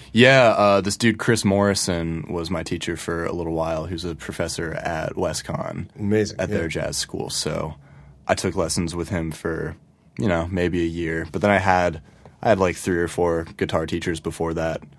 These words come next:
Speaker 1: I was double dipping for a few years, taking, like, I was taking sort of theory lessons with this dude, Noah Mannheimer, who got me a bunch of books about, like, chord tone soloing and sort of the,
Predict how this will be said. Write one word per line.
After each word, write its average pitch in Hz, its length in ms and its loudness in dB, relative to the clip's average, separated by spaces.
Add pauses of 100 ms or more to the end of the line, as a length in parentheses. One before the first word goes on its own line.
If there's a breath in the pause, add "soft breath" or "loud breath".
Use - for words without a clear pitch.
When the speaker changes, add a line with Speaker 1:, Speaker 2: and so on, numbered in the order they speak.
Speaker 1:
I - 80 -2
was 92 120 0
double 90 260 4
dipping 85 380 -2
for 87 220 -2
a 80 60 -4
few 90 200 -2
years, 87 320 -2
taking, 87 340 0
like, 82 380 -8 (640 soft breath)
I 90 120 4
was 87 200 2
taking 90 540 0
sort 90 240 2
of 78 80 -8
theory 98 420 2
lessons 92 400 0
with 85 140 -4
this 87 160 -6
dude, 87 260 -2
Noah 85 240 0
Mannheimer, 85 680 -4
who 85 280 -4 (300 soft breath)
got 90 180 4
me 87 80 0
a 85 60 -2
bunch 85 260 0
of 80 100 -8
books 82 240 -6
about, 80 240 -2
like, 76 140 -6
chord 82 240 -2
tone 82 240 -6
soloing 85 600 -2
and 80 180 -6
sort 82 240 0
of 69 240 -8 (320 loud breath)
the, 78 500 -2